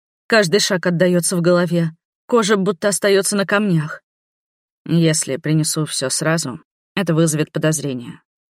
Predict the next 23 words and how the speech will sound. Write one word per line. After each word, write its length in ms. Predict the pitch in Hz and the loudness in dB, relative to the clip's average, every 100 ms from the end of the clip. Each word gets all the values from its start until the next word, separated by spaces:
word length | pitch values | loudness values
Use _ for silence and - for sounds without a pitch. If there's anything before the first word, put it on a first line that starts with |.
| _ | _
Сдам 320 | 165 160 180 | -2 0 2
серьги, 520 | 170 - 135 131 127 - _ | 2 -2 -4 -6 -10 -12 _
скажу, 340 | - - 190 156 | -8 -2 0 0
что 200 | - 139 | -2 -4
это 180 | 147 156 | -4 -4
приданое 500 | 170 165 147 139 127 | -2 0 0 -2 -4
твое". 360 | 139 127 127 - _ _ _ _ _ _ _ _ _ - | -6 -6 -8 -14 _ _ _ _ _ _ _ _ _ -4
Город 360 | 226 220 226 180 | 0 2 0 -2
еще 200 | 160 151 | -6 -6
спал, 340 | - 180 180 160 _ _ _ | -6 -2 -4 -4 _ _ _
несмотря 460 | 180 185 165 165 165 | -2 0 0 0 2
на 120 | 165 | 0
то, 120 | 160 | 0
что 280 | 180 - 160 | -4 -2 0
в 60 | 151 | 0
опасной 400 | 160 165 170 165 | 0 0 0 0
близости 500 | 160 180 170 160 156 | 2 2 0 -2 -4
от 160 | 160 | -2
него 220 | 160 156 180 | 0 2 2
горели 360 | 156 175 175 | 2 2 0
дома, 400 | 135 143 143 147 | 0 0 0 -2
гибли 420 | 185 160 180 139 | -2 -2 -2 -2
люди 400 | 139 170 170 165 | -2 -2 0 -4